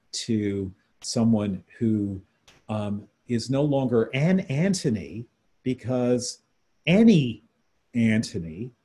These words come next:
is someone who's interacting with the world. But when you are no longer an Antony, even if you're Antony, but you're no longer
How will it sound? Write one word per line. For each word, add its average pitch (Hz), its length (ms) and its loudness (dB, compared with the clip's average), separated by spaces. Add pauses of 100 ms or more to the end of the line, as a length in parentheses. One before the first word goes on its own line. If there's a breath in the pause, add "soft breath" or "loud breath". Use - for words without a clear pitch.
(240)
is 127 240 -2
someone 131 320 -2
who's 127 440 -2 (400)
interacting 127 720 -2
with 117 200 -4
the 127 60 -4
world. 123 640 -8 (640)
But 120 500 -2 (440)
when 143 760 0 (140)
you 117 260 2
are 113 100 0
no 113 240 2
longer 113 1040 -2 (380)
an 107 300 -2
Antony, 98 560 -8
even 113 280 -4
if 113 140 -4
you're 104 260 -4
Antony, 113 440 -4
but 104 220 -8
you're 107 100 -4
no 107 140 -2
longer 98 440 -6